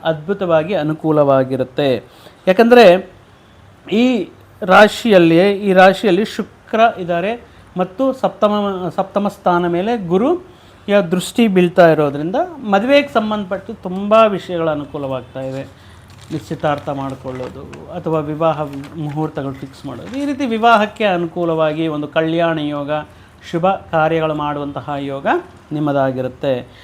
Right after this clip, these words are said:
ಇನ್ನು ಅದೇ ರೀತಿ ಗುರು, ಆ, ನವಮ ಸ್ಥಾನವನ್ನು ಗುರು ನೋಡ್ತಾ ಇರುವ ಕಾರಣದಿಂದ ಸ್ವಲ್ಪ ದೂರ ಪ್ರಾಂತ ಪ್ರಯಾಣಗಳು ಮಾಡ್ತಾ ಇರುವಂತಹ ಅವಕಾಶ, ಪುಣ್ಯಕ್ಷೇತ್ರಗಳ ದರ್ಶನ ಮಾಡೋದು, ಈ ರೀತಿ ವಿಷಯಗಳು ನಡೆಯುತ್ತೆ.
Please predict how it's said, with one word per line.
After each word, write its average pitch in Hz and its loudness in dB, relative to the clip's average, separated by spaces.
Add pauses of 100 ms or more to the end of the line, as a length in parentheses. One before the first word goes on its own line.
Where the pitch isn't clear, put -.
(200)
ಇನ್ನು 285 6
ಅದೇ 269 4
ರೀತಿ 247 0
ಗುರು, 214 -6
ಆ, 190 2
ನವಮ 214 6
ಸ್ಥಾನವನ್ನು 214 4
ಗುರು 190 0
ನೋಡ್ತಾ 170 2
ಇರುವ 147 0
ಕಾರಣದಿಂದ 139 -6 (380)
ಸ್ವಲ್ಪ 220 0
ದೂರ 220 4
ಪ್ರಾಂತ 214 2
ಪ್ರಯಾಣಗಳು 175 2
ಮಾಡ್ತಾ 143 -2
ಇರುವಂತಹ 135 -4
ಅವಕಾಶ, 131 -2 (500)
ಪುಣ್ಯಕ್ಷೇತ್ರಗಳ 202 0
ದರ್ಶನ 160 -2
ಮಾಡೋದು, 143 -2 (160)
ಈ 214 4
ರೀತಿ 202 2 (240)
ವಿಷಯಗಳು 170 -2
ನಡೆಯುತ್ತೆ. 143 -6